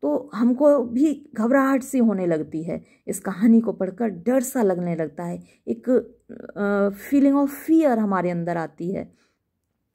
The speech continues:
एकदम सस्पेंस में हम लोग चले जाते हैं। तो एक तरीके से डरावनी वाली कहानी है, घबराहट पैदा करने वाली कहानी है, सस्पेंस दे-, में हमको रखने वाली कहानी है।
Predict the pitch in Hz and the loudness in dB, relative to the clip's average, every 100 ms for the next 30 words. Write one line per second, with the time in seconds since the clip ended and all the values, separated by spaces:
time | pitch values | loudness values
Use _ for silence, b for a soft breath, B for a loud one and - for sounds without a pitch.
0 | _ 233 269 285 277 - - 233 - 277 | _ -6 -2 0 -2 -6 -12 -14 -2 2
1 | 277 277 269 226 208 208 220 220 196 190 | 2 2 2 2 0 0 -2 0 0 0
2 | 175 175 185 220 277 B B B _ 285 | -2 -4 -2 -2 -4 B B B _ 0
3 | 285 285 - - - 294 320 311 208 170 | 2 0 -6 -8 -4 -6 -2 0 2 2
4 | 180 226 277 285 247 226 220 220 196 180 | 2 4 4 4 2 2 0 -2 -4 -4
5 | 175 160 160 160 - b b _ _ 220 | -4 -4 -8 -10 -12 b b _ _ -8
6 | 370 220 214 269 285 294 285 254 240 226 | -4 0 2 4 4 2 0 2 2 2
7 | 214 196 190 180 175 175 170 170 160 180 | 0 0 0 0 -4 -8 -10 -8 -8 -8
8 | 175 B B _ - 214 - 294 294 294 | -10 B B _ -4 -4 0 4 4 4
9 | 294 - _ 196 190 233 208 220 226 226 | 0 -8 _ -4 2 2 4 4 4 4
10 | 214 220 208 214 226 202 180 180 170 156 | 2 0 0 2 2 2 0 -4 -8 -8
11 | 160 170 175 - | -8 -6 -8 -12